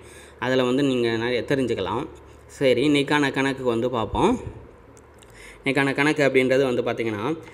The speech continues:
மூணு சென்டிமீட்டர் ஆரமுள்ள ஒரு மூன்று வட்டங்கள் ஒன்றை ஒன்று வெளியே தொடும்போது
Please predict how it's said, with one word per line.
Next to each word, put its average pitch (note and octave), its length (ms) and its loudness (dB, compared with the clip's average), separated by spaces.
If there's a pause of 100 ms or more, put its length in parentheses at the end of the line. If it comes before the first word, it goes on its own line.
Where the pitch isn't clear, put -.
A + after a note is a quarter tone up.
(220)
மூணு F3 320 6
சென்டிமீட்டர் D#3+ 680 4
ஆரமுள்ள C3 640 2
ஒரு C3 300 2
மூன்று E3 400 8
வட்டங்கள் D3 480 2
ஒன்றை C#3 380 4
ஒன்று C3+ 400 -2
வெளியே C#3+ 400 2
தொடும்போது C#3+ 920 2